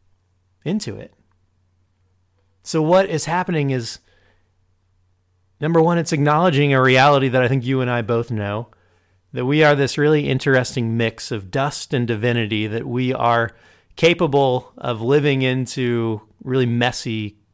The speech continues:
crappy ways of hurting one another, of living out of our wounds, out of selfishness.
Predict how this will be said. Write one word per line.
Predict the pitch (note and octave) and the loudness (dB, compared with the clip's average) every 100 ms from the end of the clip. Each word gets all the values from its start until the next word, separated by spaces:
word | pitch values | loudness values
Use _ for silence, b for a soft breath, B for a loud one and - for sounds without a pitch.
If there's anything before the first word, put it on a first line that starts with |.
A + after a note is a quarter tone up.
| _ _ _ | _ _ _
crappy | - C3+ C3 A#2+ | -8 -8 -6 -6
ways | G#2+ G#2+ G#2+ G#2+ G2+ | -4 -4 -4 -4 -8
of | A#2 A#2+ - _ _ | -12 -14 -18 _ _
hurting | E3+ D#3 D3 | 2 2 2
one | C3 | 2
another, | B2+ B2 B2+ B2+ B2+ _ _ _ _ _ _ - | 0 0 0 -2 -4 _ _ _ _ _ _ -12
of | B2 | -2
living | D3+ D3+ | 0 2
out | C#3 C3+ | 2 2
of | A#2+ | 4
our | A2+ | 4
wounds, | C3 D#3 D#3 D3 D3 - - | 4 4 4 2 0 -8 -12
out | B2+ | -12
of | - | -10
selfishness. | - D3+ D3 D3+ - C#3 C3+ - - | -6 -6 -6 -10 -10 -12 -12 -16 -20